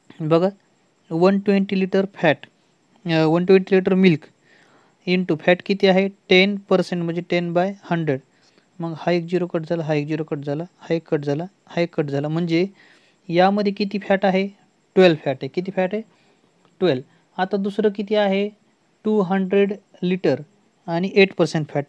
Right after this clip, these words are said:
तर ते याच्यामध्ये करायचं आपल्याला, अ, टू हंड्रेड लिटर प्लस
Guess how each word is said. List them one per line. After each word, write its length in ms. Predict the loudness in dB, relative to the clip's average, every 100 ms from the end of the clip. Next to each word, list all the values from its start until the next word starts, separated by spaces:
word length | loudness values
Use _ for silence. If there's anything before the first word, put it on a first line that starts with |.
| -4
तर 60 |
ते 140 | 0 0
याच्यामध्ये 520 | 0 -2 -2 -2 0
करायचं 280 | 0 0 -2
आपल्याला, 260 | -2 -2 -4 -8 _ _ _ _ _ _ _
अ, 260 | -2 0 0 -2 0
टू 140 | 2
हंड्रेड 520 | 2 0 2 2 2
लिटर 400 | 0 0 2 0 -2 _ _ _ _
प्लस 280 | 0 0 0